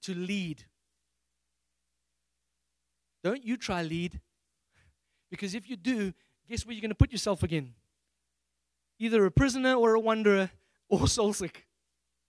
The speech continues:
Everyone goes through storms. We all go through storms. If you live in this world, you'll go through storms. But take heart, for I have overcome the world, Jesus says. This is the God we serve. You will make it.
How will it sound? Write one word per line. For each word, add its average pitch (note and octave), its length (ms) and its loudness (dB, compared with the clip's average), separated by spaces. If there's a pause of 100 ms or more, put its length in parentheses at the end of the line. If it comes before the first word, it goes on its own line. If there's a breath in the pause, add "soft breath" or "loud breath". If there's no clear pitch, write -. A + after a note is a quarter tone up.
(1300)
Everyone G#3+ 380 4
goes F#3+ 240 -2
through F#3 140 -14
storms. C#3 460 -10 (280)
We F3+ 80 -4
all G#3 120 0
go G#3 120 -4
through G3 140 -14
storms. F3+ 160 -12
If - 60 -20
you E3 60 -10
live G3+ 160 0
in A#3 60 -4
this A3+ 160 -8
world, G3 240 -2
you'll E3+ 80 -6
go E3+ 160 -4
through F3 140 -10
storms. D#3+ 320 -8 (260 loud breath)
But - 160 -4
take A3+ 220 -4
heart, G3 300 0 (180 soft breath)
for F#3+ 160 -6
I F#3 80 2
have F3+ 100 0
overcome F#3 380 0
the F#3 80 2
world, E3 240 0
Jesus C#3+ 280 -6
says. B2+ 340 -8 (2500)
This C#4+ 200 0
is B3 120 -6
the B3+ 100 2
God B3 240 0
we A3+ 120 -4
serve. A#3 540 -2 (220)
You B3+ 140 2
will C4+ 340 4
make C4 260 0
it. - 200 -6